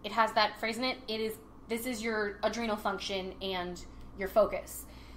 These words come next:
So signs that this is off: inability to handle stress, fibromyalgia or any other general pain, inability of fo-, to focus. So that feeling of having too many tabs open,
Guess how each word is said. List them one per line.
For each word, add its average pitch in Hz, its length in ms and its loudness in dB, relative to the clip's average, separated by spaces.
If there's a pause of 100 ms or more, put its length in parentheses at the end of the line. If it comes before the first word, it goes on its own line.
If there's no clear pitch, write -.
(180)
So 226 500 10 (180)
signs 285 260 10
that 254 100 -4
this 269 100 0
is 269 140 4
off: 202 320 12
inability 285 400 6
to 277 100 0
handle 247 260 4
stress, 226 380 6 (1160)
fibromyalgia 285 800 12
or 233 120 6
any 247 300 2
other 226 200 0
general 226 320 4
pain, 214 380 -2 (760)
inability 311 500 6
of 226 100 6
fo-, 247 300 6
to 269 140 0
focus. 254 460 4
So - 180 -2
that 233 240 8
feeling 277 260 0
of 254 80 0
having 220 280 6
too 285 360 0
many 254 260 2
tabs 214 480 4
open, 285 540 2